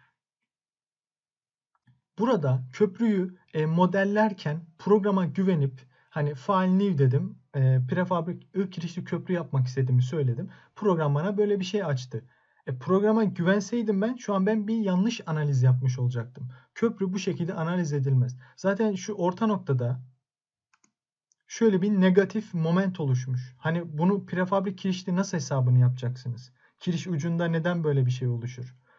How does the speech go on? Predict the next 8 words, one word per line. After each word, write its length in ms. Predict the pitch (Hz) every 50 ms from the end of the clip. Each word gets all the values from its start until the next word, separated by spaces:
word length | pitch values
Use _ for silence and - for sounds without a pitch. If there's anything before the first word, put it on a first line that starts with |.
| _ _ _ _ -
Gibi 360 | 170 170 147 185 214 214 - _ _
hani, 340 | - 170 165 165 165 - - _ -
e, 380 | 156 151 151 147 147 147 135 - - _
tasarımda 600 | - 156 147 127 - 185 180 196 202 226 240 202
büyük 260 | 165 151 139 131 127 -
sıkıntıya 680 | - 131 123 135 127 123 127 185 208 220 220 - _
düşerdiniz 580 | - 170 - - 170 156 143 127 131 131 123 123
arkadaşlar. 640 | 120 120 123 - 123 120 120 123 - 185 214 240 -